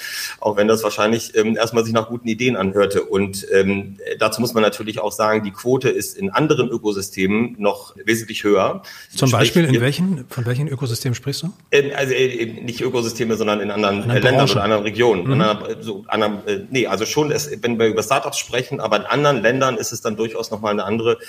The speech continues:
Speaker 1: Geschichte. Also in, in, in Amerika ist die Quote noch sehr viel höher, weil eben einfach die Risikobereitschaft auch höher ist. Und, ähm, wie gesagt, es liegt in der Natur der Sache. Und dazu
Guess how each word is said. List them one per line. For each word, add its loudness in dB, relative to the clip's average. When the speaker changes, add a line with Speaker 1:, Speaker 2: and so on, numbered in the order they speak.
Speaker 1:
Geschichte. 2
Also 2
in, -2
in, -8
in -2
Amerika 2
ist -2
die -12
Quote 0
noch 2
sehr 0
viel -10
höher, 4
weil 2
eben -4
einfach -4
die -6
Risikobereitschaft -6
auch -10
höher 2
ist. -4
Und, 0
ähm, 2
wie -6
gesagt, 2
es -4
liegt -6
in -4
der 2
Natur 0
der 6
Sache. -2
Und -6
dazu -4